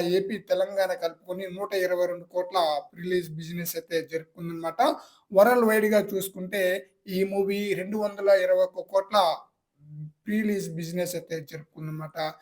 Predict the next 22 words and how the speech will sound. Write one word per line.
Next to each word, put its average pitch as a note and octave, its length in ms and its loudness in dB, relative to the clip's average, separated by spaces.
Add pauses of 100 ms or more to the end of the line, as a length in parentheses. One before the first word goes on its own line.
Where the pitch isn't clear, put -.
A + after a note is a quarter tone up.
(240)
ఈ E3+ 80 -4 (100)
చిత్రం F3 380 -6 (160)
బ్రేక్ F#3+ 600 2
ఈవెన్ F#3 280 -6
అయ్యి F3+ 240 -6 (240)
క్లీన్ G#3+ 380 -2
హిట్‌గా A#3 420 2
నిలవాలంటే, F3 600 2 (560)
రెండు G#3 180 6
వందల G3+ 280 6
ఇరవై F#3 260 6
మూడు F#3 160 0
కోట్ల G#3 380 0 (300)
షేర్ G#3+ 380 2
కలెక్షన్ F3+ 460 -4
అయితే E3+ 260 -2 (200)
రాబట్టాలన్నమాట. D#3+ 800 -8 (500)
రామ్ G3 300 -2
చరణ్ F#3 400 4
కెరీర్‌లోనే F#3 720 2 (180)
హైయెస్ట్ F#3+ 600 -6 (120)
బిజినెస్. D3+ 480 -10